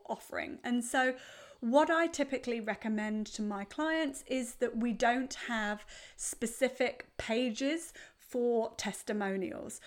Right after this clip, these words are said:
What I really want to see is for those testimonials, that social proof, to be woven into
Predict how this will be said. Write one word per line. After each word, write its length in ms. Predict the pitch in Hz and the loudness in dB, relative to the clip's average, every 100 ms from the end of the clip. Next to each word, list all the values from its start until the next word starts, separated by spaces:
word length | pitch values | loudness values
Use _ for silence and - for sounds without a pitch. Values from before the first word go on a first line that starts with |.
| - - | -20 -4
What 200 | 262 330 | 2 4
I 260 | 262 311 302 | 4 2 4
really 300 | 233 240 233 | 4 2 2
want 260 | 214 - | -2 -4
to 80 | - | -8
see 600 | - - 370 269 226 226 - | -6 0 0 0 -2 -2 2
is 380 | 233 233 226 - - _ | 2 2 -2 -12 -20 _
for 220 | - 240 | 0 2
those 440 | 220 247 294 311 302 | 4 4 4 2 0
testimonials, 960 | - 247 - 247 220 214 226 294 320 | -6 -6 -2 2 2 2 2 2 2
that 180 | 226 - | -2 -2
social 580 | - - 233 233 - 262 | -6 -2 0 0 0 -2
proof, 460 | - 262 339 - - | 0 0 0 -4 -4
to 120 | 247 | -2
be 420 | 226 240 233 233 - - - - - | 0 0 0 -4 -8 -20 -20 -16 0
woven 880 | 226 233 254 269 269 269 247 240 - | 4 8 8 8 8 6 4 4 4
into 720 | 247 254 262 262 247 233 233 | 6 8 8 4 -2 0 -2